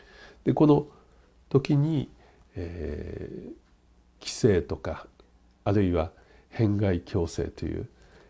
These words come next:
えー、相手に害を与える強制というものが出現するようになっ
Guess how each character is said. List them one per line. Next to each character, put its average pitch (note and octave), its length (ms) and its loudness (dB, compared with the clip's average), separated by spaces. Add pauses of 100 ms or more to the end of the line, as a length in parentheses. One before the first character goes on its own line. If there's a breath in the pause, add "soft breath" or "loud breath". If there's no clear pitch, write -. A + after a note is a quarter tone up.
え E2 460 -4
ー、 - 160 -20
相 G#2+ 160 6
手 G#2 160 2
に F2+ 160 -2
害 G#2+ 240 6
を F#2+ 140 6
与 E2 280 -4
え D#2 60 0
る D#2 240 -2 (300)
強 F2+ 200 0
制 E2 240 -2
と - 140 -8
い F2 120 -2
う D#2 40 -2
も D#2+ 140 -4
の F#2 120 -4
が A2+ 280 0 (480 soft breath)
出 - 260 -4
現 E2 240 0
す - 120 -6
る E2 60 0
よ D#2 100 -2
う - 20 -4
に D#2 100 -8
な D#2 120 -8
っ - 40 -12